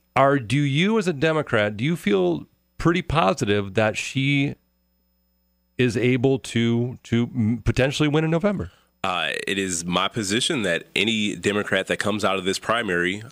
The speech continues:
Speaker 2: uh, will be the next governor of this state.
Speaker 1: Mm-hmm.
Speaker 2: Uh, doesn't mean that any Democrat in the primary
Speaker 1: Right.
Speaker 2: could become the next governor of
Speaker 1: Sure.
Speaker 2: our state.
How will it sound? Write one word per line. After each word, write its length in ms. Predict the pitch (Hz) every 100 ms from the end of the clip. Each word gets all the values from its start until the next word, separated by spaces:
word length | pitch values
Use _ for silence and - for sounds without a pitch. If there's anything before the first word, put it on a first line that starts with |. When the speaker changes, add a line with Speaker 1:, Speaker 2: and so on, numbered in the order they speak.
| -
Speaker 2:
uh, 80 | -
will 140 | 98
be 100 | 107
the 100 | 98
next 200 | 95 92
governor 300 | - 90 90
of 60 | 85
this 160 | 82
state. 340 | - 113 110 -
Speaker 1:
Mm-hmm. 300 | - 101 107
Speaker 2:
Uh, 180 | 82 80
doesn't 220 | 87 147
mean 120 | 175
that 120 | 147 127
any 140 | 139
Democrat 460 | 117 143 123 143 113
in 200 | 165 196
the 80 | 127
primary 540 | 110 92 90 85 80 - -
Speaker 1:
Right. 240 | 98 85
Speaker 2:
could 120 | -
become 260 | 98 - 82
the 60 |
next 180 | 80 82
governor 280 | - 82 82
of 80 | 80
Speaker 1:
Sure. 100 | 123
Speaker 2:
our 60 |
state. 340 | 98 - 80